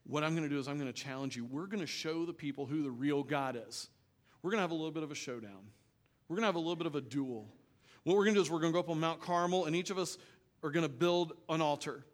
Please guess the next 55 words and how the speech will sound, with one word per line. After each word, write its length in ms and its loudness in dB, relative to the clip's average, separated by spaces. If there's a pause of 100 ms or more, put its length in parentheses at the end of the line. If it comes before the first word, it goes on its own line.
(420)
You 220 2
guys 260 4
can 160 0
build 260 6
your 200 4
altar 260 6
to 60 -2
Baal. 440 4 (280)
I'm 300 6
gonna 160 6
build 280 2
my 220 4
altar 320 0
to 100 -4
the 60 -2
Lord 340 2
God. 340 2 (180)
And 120 2
then 120 2
at 100 -4
that 240 4
point, 300 4 (220)
we're 160 6
gonna 200 6
call 380 4
down, 440 4 (240)
each 240 0
of 140 2
us, 180 2
one 180 2
at 60 4
a 60 0
time, 180 2
we're 80 0
gonna 160 2
call 340 0
down 280 2
fire 320 4
from 200 -2
heaven, 360 2 (160)
and 160 2
the 80 2
real 400 6
God 240 6
will 160 4
answer. 440 0 (680)
The 100 2
real 220 8
God 220 8
will 100 2
call 300 4
down 280 4
fire 280 4
from 160 -2
heaven 320 4